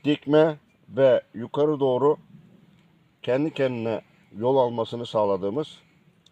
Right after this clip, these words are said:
tek atımlık Jack Sparrow'un tabancasına benzeyen kendi üretimimiz olan paslanmaz çelikteki ses ve torpil tabancamız.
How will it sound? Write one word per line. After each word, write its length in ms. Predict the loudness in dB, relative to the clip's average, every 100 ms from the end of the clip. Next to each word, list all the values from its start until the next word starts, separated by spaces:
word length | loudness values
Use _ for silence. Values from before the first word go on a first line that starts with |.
| _ _ _
tek 200 | -4 -2
atımlık 640 | -4 -4 -6 -6 -6 -10 _ _ _ _ _ _ _ _ _ _ _ _ _ _ _ _
Jack 240 | -4 -2 -4
Sparrow'un 600 | -4 2 2 2 -2 -6 _ _ _ _ _ _ _ _ _ _ _ _ _ _
tabancasına 760 | 0 2 2 2 -2 -2 -4 0
benzeyen 560 | 2 0 -2 -2 -4 -6 _ _ _ -6
kendi 300 | -2 0 -2
üretimimiz 480 | -2 -4 -6 -6 -4
olan 300 | -2 -4 -6 _ _ _ _
paslanmaz 560 | -4 -2 -2 -2 -2 -4
çelikteki 600 | -8 -12 -12 -12 -10 -12 _ _ _ _ _ _ _ _ _
ses 440 | 0 2 2 2
ve 220 | 0 0 0
torpil 340 | 2 2 0 -2
tabancamız. 640 | -2 -2 -4 -6 -10